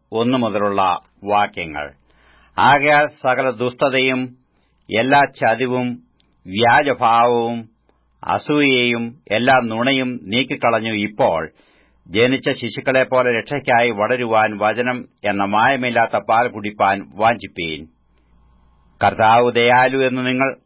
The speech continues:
ആസ്വദിച്ചിട്ടുണ്ടല്ലോ. മനുഷ്യർ തള്ളിയതെങ്കിലും ദൈവസന്നിധിയിൽ ശ്രേഷ്ഠവും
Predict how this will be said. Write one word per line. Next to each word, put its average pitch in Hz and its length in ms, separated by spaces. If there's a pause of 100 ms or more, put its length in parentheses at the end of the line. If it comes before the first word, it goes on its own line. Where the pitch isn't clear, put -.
ആസ്വദിച്ചിട്ടുണ്ടല്ലോ. 98 1160 (460)
മനുഷ്യർ 123 500
തള്ളിയതെങ്കിലും 123 840 (380)
ദൈവസന്നിധിയിൽ 117 760
ശ്രേഷ്ഠവും 123 800